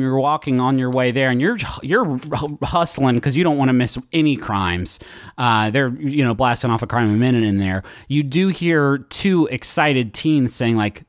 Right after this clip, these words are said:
"That shark is really fucking the shit out of that other shark." But you can't look at that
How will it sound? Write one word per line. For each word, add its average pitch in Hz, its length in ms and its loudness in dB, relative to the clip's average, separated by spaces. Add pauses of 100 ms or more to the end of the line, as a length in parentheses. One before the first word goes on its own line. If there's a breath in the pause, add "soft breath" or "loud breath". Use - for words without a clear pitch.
(140)
"That - 220 -2
shark 147 520 0
is 113 180 -4
really 127 600 0 (440)
fucking 160 600 -2
the 113 100 0
shit 170 360 0
out 123 160 0
of 117 80 -2
that 113 160 2
other 143 300 0
shark." 98 440 -2 (300 loud breath)
But 220 140 0
you 311 320 0
can't 285 460 -2
look 214 340 0
at 453 140 -2
that 539 500 0